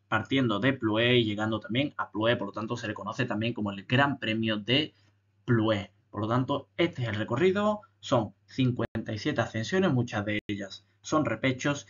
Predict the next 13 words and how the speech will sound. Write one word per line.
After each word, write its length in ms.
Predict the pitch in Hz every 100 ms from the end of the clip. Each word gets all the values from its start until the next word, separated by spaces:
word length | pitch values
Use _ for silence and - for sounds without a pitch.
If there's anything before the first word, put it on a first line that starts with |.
| _ _
y 140 | - 135
esa 220 | 135 123
última 280 | 123 123 107
subida 340 | 110 110 101
a 80 | 98
Kerskulik 720 | 160 160 - _ 120 127 -
decidirá 560 | 113 101 - 147 120 104
el 100 | 110
ganador 460 | 131 117 104 107 - - _ _ _
de 240 | 107 104 110
esta, 560 | - - 123 131 - -
eh, 180 | 104 98 -
Bretagne 500 | 98 110 123 147 139